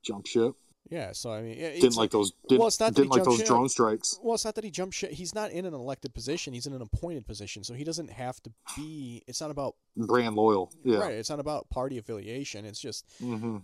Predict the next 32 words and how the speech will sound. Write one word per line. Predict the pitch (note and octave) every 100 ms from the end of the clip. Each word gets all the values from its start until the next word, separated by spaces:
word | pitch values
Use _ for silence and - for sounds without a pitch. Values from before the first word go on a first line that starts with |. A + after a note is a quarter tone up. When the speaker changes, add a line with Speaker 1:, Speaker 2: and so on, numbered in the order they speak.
| F#2
Speaker 2:
th-, | - A#2
uh, | G#2 F#2+ C#2
he | G#2+ C3+
gave | B2 B2 A#2
money | A#2 A#2
to | B2
Trump, | - A2 A#2 -
and | B2
Trump | G#2+ G#2+ A#2+
put | - D#3+
him | C#3
there, | D2+ D2 -
you | G2+
know? | F#2 C3+ - _ _ -
Speaker 1:
Right, | G2+ - - -
right, | G2+ F#2+ - _ _ A2
right. | G#2 G2+ G2+ - D#3 G3+
<laughs> | F3 A2+ - _ -
What | - E3
is | G3+
his | G#3 -
position? | A#2+ B2 - F#2+ _ _ _ _ - - _ -
Speaker 2:
Uh, | A#2+ B2 B2
I |
thought | A#2+ C#3+ E3+
it |
was, | E3+
like, | F#3 -
Secretary | E3 D#3+ E3+ F3
of | D#3
the |
Treasury. | - F#3 D3+ F2+ D3